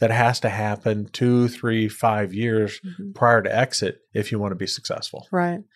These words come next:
Speaker 2: We have, we're in the middle of the silver tsunami, right? All of the baby boomers, uh, will be exiting businesses and roles.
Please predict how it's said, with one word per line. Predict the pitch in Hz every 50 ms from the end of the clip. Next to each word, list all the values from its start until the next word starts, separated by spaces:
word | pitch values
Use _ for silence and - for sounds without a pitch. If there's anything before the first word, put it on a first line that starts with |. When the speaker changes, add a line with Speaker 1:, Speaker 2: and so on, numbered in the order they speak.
| _ _ - - _ _ -
Speaker 2:
We | 202 202
have, | 202 208 202 196 185 175 170
we're | 170 180 190
in | 190
the | 185 180
middle | 185 196 196 196 190
of | 180 165
the | 170
silver | 170 - - 196 190 180 180 185
tsunami, | 170 - - 190 175 175 170 160 156 160 160 160 160
right? | 165 170 165 165 170
All | 170 165 175 170
of | 165
the | 170 170
baby | 165 175 175 175 170 175 170
boomers, | 170 170 170 170 170 165 165 165 165 - - - -
uh, | 170 165 160
will | 165 170 165
be | 160 170 170
exiting | 165 165 165 - - 180 165 160 160 160 160 156 _ _ _ _ _ _
businesses | - 180 180 170 170 175 165 - - 175 170 170 165 165
and | 165 160 160 160
roles. | 165 165 160 165 160 165 165 -